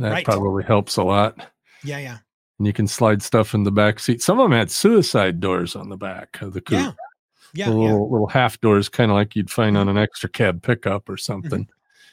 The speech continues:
Speaker 2: Right.
Speaker 1: And, uh, you know, that, that would lend itself well to, you know, folding, loading a wheelchair in. So,
Speaker 2: Yeah.
Speaker 1: yeah, probably pretty practical for that
Speaker 2: Yeah.
Speaker 1: application.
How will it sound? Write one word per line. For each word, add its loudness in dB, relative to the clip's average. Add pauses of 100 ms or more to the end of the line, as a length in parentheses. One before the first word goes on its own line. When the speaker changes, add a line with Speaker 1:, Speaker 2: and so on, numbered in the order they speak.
(200)
Speaker 2:
Right. 0
Speaker 1:
And, 2
uh, -2 (260)
you -2
know, 0
that, 0
that 2
would -4 (200)
lend 2
itself 0
well 4
to, -2 (140)
you -2
know, -2 (220)
folding, 0
loading 4
a 2
wheelchair 2
in. 0
So, -2
Speaker 2:
Yeah. -2
Speaker 1:
yeah, -10 (140)
probably -2
pretty 2
practical 0
for -4
that -6
Speaker 2:
Yeah. -18
Speaker 1:
application. 0